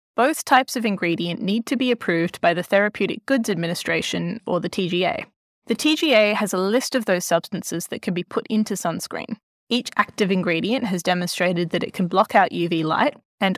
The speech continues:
all active ingredients and excipients have been shown to be safe to spread on skin. Any product that calls itself an S P F fifteen or higher sunscreen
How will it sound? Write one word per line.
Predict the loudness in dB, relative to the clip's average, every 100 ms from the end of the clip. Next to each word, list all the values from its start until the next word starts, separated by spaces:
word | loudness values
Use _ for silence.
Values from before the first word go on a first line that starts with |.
| 2
all | 4 6 6
active | 2 2 2
ingredients | 2 2 0 0 -4 -4 0
and | 2 0
excipients | -2 -6 -4 -6 -6 -4
have | -6 -4
been | -4
shown | -2 -2 -2
to | -4
be | -6
safe | -2 -2 -2 -4
to | -6
spread | -2 0
on | 0 -2
skin. | -4 -6 -6 -10 -20 _ _ _ _ _ _ 2
Any | 2 2
product | 4 6 6 2 -4
that | -2
calls | 0 0
itself | -2 0 0 0
an | -2
S | -2 0
P | 0 2
F | 0
fifteen | -2 -4 -4 -4 -2 0 -2 0
or | 0 2
higher | 4 6 6 2
sunscreen | 0 0 0 0 -4 -4 -4